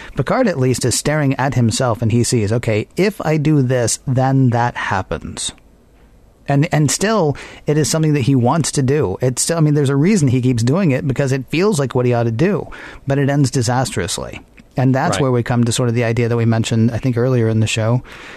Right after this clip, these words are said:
Speaker 1: Um, the definition of insanity is doing the same thing over and over again, expecting a different result. Well, they don't
Speaker 2: Yeah.
Speaker 1: know if they're doing the same thing over and over again. All they know is they're living the same day over and over again.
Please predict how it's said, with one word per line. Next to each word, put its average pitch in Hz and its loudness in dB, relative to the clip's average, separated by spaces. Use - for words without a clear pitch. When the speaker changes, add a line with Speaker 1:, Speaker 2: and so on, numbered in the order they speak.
Speaker 1:
Um, 120 2
the 131 0
definition 131 0
of 123 2
insanity 123 0
is 117 2
doing 127 2
the 117 2
same 123 0
thing 120 2
over 113 2
and 113 2
over 117 0
again, 123 0
expecting 139 -2
a 131 2
different 135 -2
result. 135 0
Well, 175 0
they 247 -2
don't 277 2
Speaker 2:
Yeah. 151 2
Speaker 1:
know 175 2
if 131 -2
they're 135 0
doing 131 2
the 123 2
same 123 -2
thing 117 0
over 117 0
and 120 0
over 117 0
again. 117 -4
All 170 2
they 202 0
know 160 2
is 147 0
they're 143 0
living 143 2
the 131 2
same 135 0
day 135 0
over 101 -2
and 104 0
over 117 -2
again. - -4